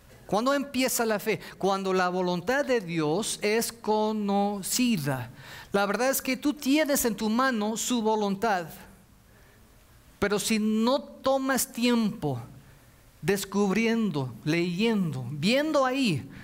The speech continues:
lo que es su voluntad para tu vida, nunca vas a aprovechar de sus bendiciones. Están demasiado callados en este,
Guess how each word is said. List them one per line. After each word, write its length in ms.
lo 180
que 140
es 360
su 320
voluntad 480
para 180
tu 140
vida, 560
nunca 320
vas 180
a 40
aprovechar 720
de 140
sus 200
bendiciones. 1040
Están 300
demasiado 640
callados 500
en 80
este, 380